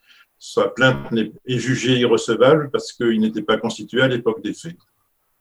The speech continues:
Et donc, on demande à des, euh, familles individuelles de se constituer partie civile. C'est comme ça que ma famille rentre dans le procès, donc, euh, en quatre-vingt-un.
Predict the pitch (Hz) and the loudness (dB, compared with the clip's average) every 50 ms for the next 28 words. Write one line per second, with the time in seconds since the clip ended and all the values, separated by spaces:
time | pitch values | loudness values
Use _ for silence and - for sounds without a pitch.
0 | _ _ - - - _ _ - - - - _ _ - 104 - 113 127 131 131 | _ _ -18 -18 -18 _ _ -20 -20 -20 -20 _ _ -8 -4 0 2 2 2 2
1 | - 107 107 - 117 110 113 120 120 113 110 101 107 107 107 107 104 104 101 98 | 0 -2 0 2 2 2 2 2 4 4 2 2 2 0 0 2 2 0 0 -2
2 | 98 95 95 92 95 92 92 90 92 - _ - - _ _ 110 110 107 110 117 | -6 -6 -6 -6 -10 -12 -14 -16 -20 -20 _ -20 -20 _ _ 0 0 2 2 0
3 | 117 107 107 110 107 98 95 104 98 95 95 101 107 117 135 147 165 180 - - | 0 0 -2 -2 -4 -4 -6 -8 -6 -6 0 4 4 4 4 2 -4 -6 -6 -10
4 | - - - _ _ _ _ _ _ _ _ _ _ _ _ _ _ _ _ _ | -10 -10 -14 _ _ _ _ _ _ _ _ _ _ _ _ _ _ _ _ _
5 | - 104 104 - 107 - 107 110 110 - 110 107 - 107 110 113 - - 101 101 | -8 -8 -6 -4 -6 -2 -2 -2 -2 -2 -6 -8 -2 0 0 2 2 2 0 -2
6 | 101 95 - - 92 92 117 131 135 127 113 - 117 107 107 - 110 110 - 113 | -2 -8 -10 -10 -6 -4 -2 -2 0 -2 -2 -2 -2 -4 0 0 0 0 2 -2
7 | 107 104 107 127 156 - - 123 107 113 117 113 120 131 123 123 127 127 127 _ | -2 0 2 2 2 4 4 2 2 2 0 0 -2 -2 -4 -6 -8 -12 -14 _
8 | _ _ _ _ _ _ 95 98 98 - 120 120 - 113 107 104 107 - - - | _ _ _ _ _ _ -8 -4 -2 -2 -2 -2 -2 -4 -4 -4 -4 -4 -6 -10
9 | 92 - - 95 101 104 92 85 - - - _ _ 92 87 85 90 87 85 92 | -12 -10 -10 -10 -10 -8 -10 -12 -12 -16 -20 _ _ -10 -8 -6 -8 -8 -8 -4
10 | - 92 - - 95 85 92 85 85 85 87 90 131 | -4 -6 -4 -4 -6 -4 -4 -4 -4 -6 -8 -10 -12